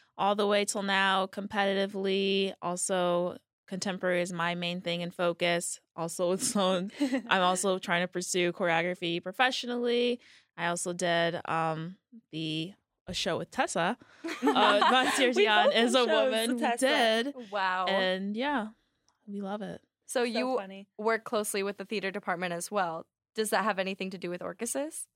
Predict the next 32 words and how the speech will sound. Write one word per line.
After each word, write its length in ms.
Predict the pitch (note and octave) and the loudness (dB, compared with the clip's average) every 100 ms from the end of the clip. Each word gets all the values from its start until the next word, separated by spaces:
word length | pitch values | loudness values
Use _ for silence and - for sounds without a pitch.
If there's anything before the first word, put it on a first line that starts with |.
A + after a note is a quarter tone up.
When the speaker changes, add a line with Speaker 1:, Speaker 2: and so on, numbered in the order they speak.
| _ | _
Speaker 2:
It's 280 | F4+ G4 - | -6 -6 -6
linked 360 | C4+ C#4 D4 F4 | -2 0 -2 -2
in 100 | E4+ | -2
a 60 | |
way, 200 | E4 D#4+ | 0 0
but 180 | E4+ C4+ | 0 0
not 220 | A#3 A3+ | 2 2
exactly 500 | A#3 G#3+ A3+ A#3 A#3 | 0 0 -2 -2 -6
directly. 600 | G#3 G#3 F#3 F3+ - C4 | -8 -4 -4 -4 -4 -2
It's 420 | C4+ - A3 - - - | 0 0 -2 -6 -8 -2
Orchesis, 600 | C4 C#4 D4+ D#4+ D#4 - - | 0 0 -4 -2 -4 -6 -2
although 240 | A#3 A#3 | 0 0
we're 200 | A#3 C#4 | 0 0
a 40 | A3+ | -2
club, 500 | - A3 F#3+ G#3 G#3 | -4 -2 0 0 -2
we 120 | G3+ | 0
are 400 | F#3 F#3 G3+ - - _ | 2 2 0 -4 -12 _
considered 500 | A#3+ A3+ - G3 G#3 | -6 -6 -2 -2 0
under 260 | F3+ F#3+ G3+ | -2 -2 -2
the 100 | G3 | -4
Department 360 | F#3+ G3+ G3 | -2 -4 -2
of 80 | F#3+ | -8
Theater, 300 | F3 F3 G3 | -6 -4 -4
so 180 | G3 G3+ | -4 -6
we 120 | G3 | -6
receive 320 | F#3 - F#3 | -8 -10 -8
a 40 | G3+ | -6
lot 140 | F#3 | -6
of 60 | F3+ | -6
support 440 | F#3+ - A3 A3 | -14 -8 -6 -6
from 180 | A3+ G#3+ | -8 -4
them 320 | G#3 G3+ G3+ | -2 -2 -6